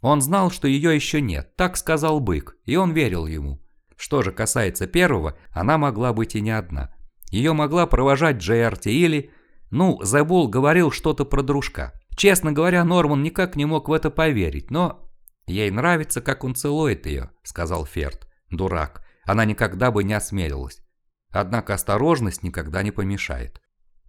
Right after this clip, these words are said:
Он начал спускаться по ступенькам, собираясь вернуться к полицейской машине, усесться за руль и дожидаться, пока она появится. И вот тут случился последний провал. На этот раз это был действительно провал, а не пробел.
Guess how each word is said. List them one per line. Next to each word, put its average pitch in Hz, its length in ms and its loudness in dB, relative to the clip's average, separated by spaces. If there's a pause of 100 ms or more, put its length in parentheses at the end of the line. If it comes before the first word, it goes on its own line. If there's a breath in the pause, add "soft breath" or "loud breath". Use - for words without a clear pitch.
(260)
Он 143 200 2
начал 180 280 0
спускаться 156 520 -4
по 151 140 -4
ступенькам, 87 640 -4 (160 loud breath)
собираясь 123 500 0
вернуться 123 420 0
к - 80 -16
полицейской 107 580 -2
машине, 85 560 -4 (140 soft breath)
усесться 123 480 -2
за 131 180 2
руль 165 260 0 (140)
и 110 120 -2
дожидаться, 147 520 2
пока 135 320 -2
она 123 160 0
появится. 85 640 -2 (540)
И 110 100 2
вот 147 240 0
тут 196 220 0
случился 170 560 2
последний 135 580 -2
провал. 98 580 0 (140 soft breath)
На 135 220 4
этот 170 200 0
раз 175 220 2
это 151 160 -2
был 147 200 2
действительно 151 520 0
провал, 143 560 0
а 101 80 0
не 123 140 2
пробел. 85 580 -2